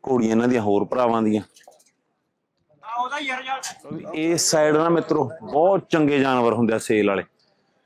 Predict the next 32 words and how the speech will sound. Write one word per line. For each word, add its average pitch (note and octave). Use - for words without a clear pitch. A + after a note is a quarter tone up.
ਇੱਧਰ E3
ਜ਼ਿਆਦਾ C#3+
ਜਾਨਵਰ F3
ਇਸ E3
ਮੰਡੀ E3+
'ਚ E3
ਤਾਂ C#3+
ਹੁੰਦੇ C#3+
ਆ D3
ਕਿਉਂਕਿ D3
ਇੱਧਰ D#3
ਛਾਂ E3
ਬਹੁਤ C3
ਜ਼ਿਆਦਾ A2
ਆ, F#2
ਇੱਧਰ B2+
ਗਰਮੀ C3
ਤੁਹਾਨੂੰ C#3+
ਬਿਲਕੁਲ C#3
ਵੀ D#3+
ਨਹੀਂ E3
ਲੱਗੂਗੀ, G2
ਐਵੇਂ C3+
ਲੱਗੂ B2+
ਜਿਵੇਂ C3+
ਤੁਸੀਂ C3
ਕਿਸੇ C3+
ਜੰਗਲ A2+
'ਚ G2+
ਆ G2+
ਗਏ G2+
ਹੋਵੋ। A2+